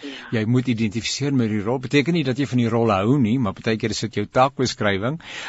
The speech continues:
Speaker 2: maar jy's tog gemaklik in die rol. Wat is dit wat jou, eh, laat identifiseer met die rol?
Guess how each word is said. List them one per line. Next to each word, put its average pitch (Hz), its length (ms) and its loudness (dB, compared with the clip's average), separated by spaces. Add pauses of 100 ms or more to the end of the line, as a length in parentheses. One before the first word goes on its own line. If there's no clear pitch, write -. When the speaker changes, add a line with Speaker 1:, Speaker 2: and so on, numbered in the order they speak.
(120)
Speaker 2:
maar 123 220 6
jy's 117 260 4
tog 135 160 0
gemaklik 117 540 2
in 127 80 2
die 120 140 4
rol. 117 300 0
Wat 113 160 2
is 165 120 -2
dit 180 360 -4
wat 120 180 -2
jou, 120 500 0
eh, 113 560 -10 (380)
laat 117 200 0
identifiseer 117 840 -2
met 113 100 2
die 98 140 -2
rol? 92 320 -8